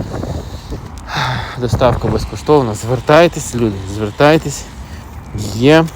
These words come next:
безліч хороших, непоганих варіантів по цінах,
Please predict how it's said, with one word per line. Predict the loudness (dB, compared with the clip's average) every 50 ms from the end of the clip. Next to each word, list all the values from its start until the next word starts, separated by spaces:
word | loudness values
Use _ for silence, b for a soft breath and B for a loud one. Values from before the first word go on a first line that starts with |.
| -8 -6
безліч | -4 -4 2 4 6 6 6 6 4 0 0 0 -2 -6 -12 -14 B B B B B B B B -8 -4
хороших, | 0 2 6 6 8 8 6 4 2 -4 -4 -4 -4 -2 -2 0 0
непоганих | 0 0 0 -2 -2 -2 0 2 2 2 0 0 -2
варіантів | 0 0 2 2 2 2 0 -2 -4 -6 -8 -8 -14 -16 -14 -12 -10 -10 -10 -10 -12 -10 -10 -6 -4
по | -4
цінах, | -4 0 2 4 4 4 4 2